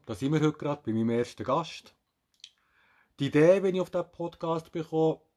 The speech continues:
ich hab gedacht, ja, Podcast, hure gut aus, kein Bild und so, ich bin der Filmfreak, ich bin der Serienfreak und so,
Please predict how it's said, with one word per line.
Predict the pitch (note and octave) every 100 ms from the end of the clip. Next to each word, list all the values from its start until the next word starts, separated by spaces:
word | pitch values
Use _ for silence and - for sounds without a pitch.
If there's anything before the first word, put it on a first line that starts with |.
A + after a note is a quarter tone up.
| -
ich | D#3
hab | D#3
gedacht, | D3+ - C#3 C#3+ - -
ja, | A2+ B2 C3+ C3+ C3+ -
Podcast, | G#2+ A2 - A2+ G#2+ -
hure | A2+ A2+
gut | G#2+ A2+ -
aus, | G#2+ G#2
kein | - B2+
Bild | B2 C3 C3+ C3+
und | B2
so, | B2+ A#2 A2+
ich | G#2+
bin | G#2 G#2+ G#2+
der | G#2+
Filmfreak, | A#2+ B2 C3+ B2+ - B2 B2+ -
ich |
bin | A#2
der | A2+
Serienfreak | A2 A2+ A#2 B2+ B2+ B2+ B2 A#2+ -
und | A#2
so, | A#2+ A#2 A#2